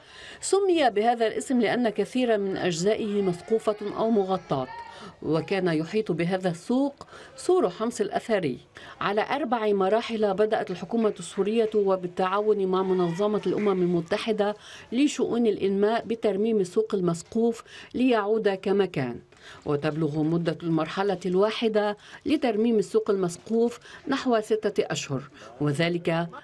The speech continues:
نتيجة الدمار الذي أصاب أجزاء واسعة منه خلال فترة انتشار الجماعات المسلحة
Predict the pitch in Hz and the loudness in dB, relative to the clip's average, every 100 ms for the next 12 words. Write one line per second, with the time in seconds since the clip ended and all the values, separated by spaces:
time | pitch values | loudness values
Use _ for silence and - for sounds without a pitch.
0 | - 202 220 311 226 208 185 180 180 208 | -2 -2 2 2 2 0 0 0 0 2
1 | 202 190 185 180 180 180 226 214 185 175 | 2 2 0 2 0 -2 -2 0 0 -2
2 | 165 202 180 175 170 165 208 190 175 175 | 0 0 0 0 0 0 0 -2 -2 0
3 | 214 214 220 214 208 - - - 285 320 | 2 2 2 2 -2 -14 -18 -4 0 2
4 | 302 - 226 220 185 185 185 180 180 214 | 2 0 -2 -2 -2 0 -2 -2 0 0
5 | 190 170 170 170 202 214 170 170 214 214 | 0 0 2 2 0 0 0 2 2 0
6 | 202 - 196 | -2 -2 -4